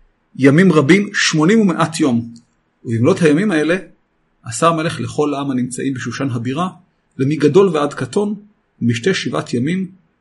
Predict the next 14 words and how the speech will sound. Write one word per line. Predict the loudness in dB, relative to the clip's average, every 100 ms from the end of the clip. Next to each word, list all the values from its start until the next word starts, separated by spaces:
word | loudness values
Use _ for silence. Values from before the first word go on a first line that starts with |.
| -12
בחצר | -10 -8 -4 -2 -2 -2
גינת | -4 0 -2 -4
ביתן | -10 -8 -6 -4
המלך. | -2 -4 -6 -10 -18 _ _ _ _ _
חור, | -2 2 2 0
כרפס | -4 -2 -4 -4
ותכלת, | -8 -2 -2 -2 -8 _ _ _ _
אחוז | -10 -2 0 0
בחבלי | -2 0 2 2
בוץ, | 2 0 -2 -6 -8 _ _ -6
וארגמן | -4 -2 0 2 2 2 0
על |
גלילי | 0 0 0 -2
כסף, | -2 -2 -2 -4 -8